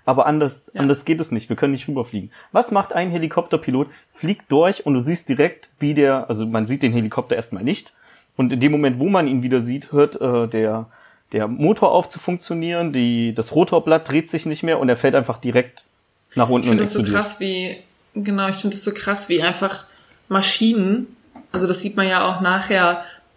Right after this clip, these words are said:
Speaker 2: wo die quasi, ähm, dieses Geröll von dem Dach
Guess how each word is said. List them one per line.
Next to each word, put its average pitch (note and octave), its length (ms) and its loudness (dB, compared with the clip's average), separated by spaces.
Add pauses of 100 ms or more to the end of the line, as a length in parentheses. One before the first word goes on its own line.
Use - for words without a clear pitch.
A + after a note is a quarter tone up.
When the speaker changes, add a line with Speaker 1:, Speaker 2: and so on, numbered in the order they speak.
Speaker 2:
wo F#3 280 0
die F3 100 -4
quasi, F3+ 600 -2
ähm, E3+ 640 -4 (160)
dieses F3 260 -2
Geröll F3+ 380 4
von F#3+ 140 0
dem F3+ 120 0
Dach F#3 360 -2